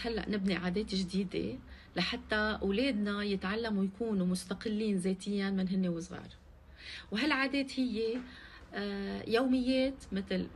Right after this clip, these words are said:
يفرش أسنانه، يدب صحنه، يعلق تيابه، يدب تخته بعمر معين. وهيدول المطلوب إنه يكونوا عم ينعملوا بناءً على مشاعر إيجابية،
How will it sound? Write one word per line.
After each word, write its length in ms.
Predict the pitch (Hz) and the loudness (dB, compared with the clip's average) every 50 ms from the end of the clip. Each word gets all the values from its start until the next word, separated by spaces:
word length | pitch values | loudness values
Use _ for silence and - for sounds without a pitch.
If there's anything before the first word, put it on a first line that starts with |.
| - - - | -14 -8 -6
يفرش 360 | 196 185 - 233 233 - - | -4 -2 0 0 0 2 0
أسنانه، 580 | 214 - - - 220 202 190 190 190 202 214 214 - - - - | 0 -2 -4 -2 0 2 2 2 2 0 -2 -4 -8 -10 -4 -4
يدب 220 | 170 170 175 175 - | 0 2 2 2 0
صحنه، 520 | - - 202 185 - - 202 196 196 196 190 - - - | -2 -4 -4 -4 -2 -2 0 0 0 0 -2 -4 -4 -4
يعلق 380 | 175 170 175 190 190 190 - - | -2 0 2 4 4 2 2 0
تيابه، 560 | - - - 202 190 190 180 175 180 185 185 - - - - - - - - | -2 0 2 4 4 4 4 2 0 0 0 -2 -6 -10 -12 -12 -12 -6 -4
يدب 180 | 175 170 - 160 - - | -2 0 0 -2 0 0
تخته 460 | - 226 - - - - 220 214 208 214 220 - - - - | 0 0 0 -4 -2 0 0 0 0 -2 -4 -6 -8 -6 -4
بعمر 300 | - - 180 180 175 180 | -2 2 2 4 4 4
معين. 500 | 180 175 175 185 185 180 180 175 180 185 190 - - - - - - - - - - - - - - - | 4 4 4 2 2 2 2 2 0 -2 -4 -6 -10 -12 -12 -12 -12 -12 -12 -10 -10 -10 -10 -10 -6 -2
وهيدول 600 | 240 254 277 349 349 330 359 381 359 349 370 381 359 - - - - | 2 4 6 6 6 6 6 6 6 6 4 4 0 -2 -6 -2 2
المطلوب 560 | 254 262 330 330 - - 392 392 370 269 - | 4 6 6 4 4 6 8 8 8 8 4
إنه 180 | - 226 254 247 | 2 2 2 2
يكونوا 320 | 247 - 311 311 294 269 | 2 2 2 2 4 2
عم 120 | 240 226 | 2 0
ينعملوا 580 | 240 226 220 214 240 262 262 254 240 247 240 233 | 0 0 0 2 4 4 4 4 4 4 2 2
بناءً 440 | 214 220 220 220 254 269 - 240 220 | 0 0 0 2 2 2 2 0 0
على 220 | 185 190 208 208 | 0 0 0 0
مشاعر 440 | 208 202 196 - - 233 226 233 226 | 0 0 0 -2 -2 -2 -2 -2 -2
إيجابية، 680 | 185 - 196 190 196 185 175 180 165 165 - - - | -2 0 0 2 2 0 0 0 -4 -6 -8 -12 -14